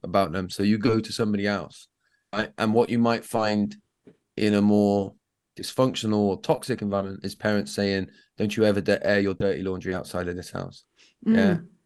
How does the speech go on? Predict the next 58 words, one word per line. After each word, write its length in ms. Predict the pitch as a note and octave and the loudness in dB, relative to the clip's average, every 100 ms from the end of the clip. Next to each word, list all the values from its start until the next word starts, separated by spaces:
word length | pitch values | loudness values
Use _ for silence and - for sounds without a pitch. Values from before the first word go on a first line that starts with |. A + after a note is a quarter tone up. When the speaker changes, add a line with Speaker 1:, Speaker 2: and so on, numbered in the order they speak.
| _ _ _ - | _ _ _ 2
Speaker 1:
Don't 140 | G#2+ | 2
Speaker 2:
Yeah. 120 | F#3+ | 4
Speaker 1:
you 40 | A2+ | 4
go, 180 | A#2+ - | 4 4
don't 220 | A#2+ A#2 | 2 2
you 100 | A#2+ | 2
go 160 | A#2+ A#2 | 2 2
talking 380 | B2+ A2 A2+ | 0 -2 -2
about 260 | G#2+ A2 G#2+ | 0 2 2
other 200 | G#2+ G2+ | 0 -2
people, 540 | G#2 G#2 G#2 G2 F#2+ - | -2 -4 -4 -4 -4 -4
right? 260 | G2+ A2 F#2 | 0 0 -2
What 240 | - A#2 - | 0 0 0
stays, 380 | - A2+ A2 G#2 | 2 2 2 0
what 160 | C#3 | 0
happens 260 | A#2+ B2 A2+ | 0 -4 -4
in 100 | A#2 | -2
our 100 | G#2 | -2
family 320 | A2 G#2+ G#2 | -2 -2 -2
stays 340 | G#2 A#2 A2+ | 0 2 2
in 40 | A2 | -2
our 80 | G2+ | -4
family, 300 | G#2+ G#2 G#2 | -2 -2 0
and 80 | |
we 80 | G#2 | 0
sort 240 | G#2 A2+ A2 | -2 -2 0
it 80 | |
out 140 | F2+ G2+ | -2 -4
together. 420 | G#2 G#2+ F#2+ D#2+ - - - - | -2 -2 -2 -6 -14 -20 -20 -8
You 80 | A2 | 0
see, 160 | C#3 | 2
like, 260 | A#2 A2+ - | 4 2 2
that 180 | A2 - | 0 2
goes 240 | A2+ G#2 | 0 0
really 160 | G#2 G2 | 0 -2
closed 560 | - A#2 G#2+ G2 F2 - | 0 2 4 2 -4 -8
then, 360 | - - G2 - | -6 -6 -10 -12
and 120 | - F#2 | -10 -2
tells 280 | G#2 G2+ | 2 2
my 100 | G#2 | 0
children, 600 | G2 G#2+ G2+ G2+ F#2+ F2+ - _ _ _ _ - | -2 0 0 0 0 -4 -10 _ _ _ _ -2
"Whatever 400 | G2 F#2+ A#2 A2+ | 2 4 4 2
my 160 | G#2+ | 2
behavior, 640 | G2+ F#2+ G2 F2 F#2+ G2+ B2+ | 0 0 0 0 0 -2 -2
you 120 | G#2+ | 0
better 160 | G#2+ G2+ | 2 2
find 300 | - G2 F#2+ | 2 -2 0
a 40 | |
way 140 | F#2+ F#2+ | -2 -2
to 120 | F#2 | -2
learn 280 | F#2+ F#2+ F2 | -2 -2 -4
to 100 | F#2 | -4
deal 240 | G2 G2 | 0 2
with 120 | F#2 - | 0 -6
it," 140 | - _ | -10 _
right? 280 | - G2+ G2+ | -4 -2 -2
And 160 | G2+ G#2 | -2 -4
I, 180 | - | -6